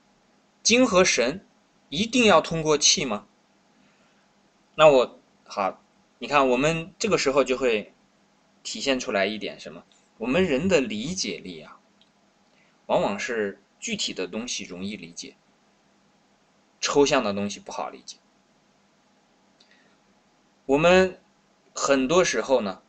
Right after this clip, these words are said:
用这种取类比象的方法，也就是比喻啊，用一个大类来比另外一个大类，经常这样来比较。其实就很多时候是在用一个已知的、形象的、具体的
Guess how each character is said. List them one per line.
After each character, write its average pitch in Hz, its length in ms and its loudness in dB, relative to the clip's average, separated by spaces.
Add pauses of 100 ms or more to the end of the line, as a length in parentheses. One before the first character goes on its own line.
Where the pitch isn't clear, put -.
(220)
用 143 220 -4
这 127 180 2
种 90 400 -6
取 - 240 -8
类 113 220 0
比 92 240 -16
象 110 260 -4
的 90 100 -8
方 92 220 -10
法， - 240 -12
也 95 140 -10
就 117 100 -12
是 117 140 -10
比 95 260 -14
喻 117 220 -6
啊， 82 240 -6 (540)
用 113 180 -10
一 110 120 -8
个 123 80 -2
大 120 240 2
类 117 200 -2
来 104 160 -2
比 92 240 -14
另 120 160 -6
外 123 200 -2
一 87 40 -6
个 - 100 -12
大 78 220 -6
类， 78 200 -16 (200)
经 113 160 -14
常 101 180 -10
这 107 120 -6
样 90 120 -6
来 87 180 -10
比 95 200 -20
较。 76 180 -16
其 - 180 -8
实 127 160 -8
就 123 200 -8 (120)
很 101 280 -8
多 165 160 -4
时 - 160 -8
候 107 160 -8
是 107 180 -14
在 104 160 -2
用 117 220 -8
一 101 100 -10
个 104 220 -6 (280)
已 104 160 -14
知 156 280 -6
的、 - 180 -4 (680)
形 113 280 -2
象 139 300 0
的、 - 160 -8 (1300)
具 160 120 -6
体 - 240 -4
的 98 300 -4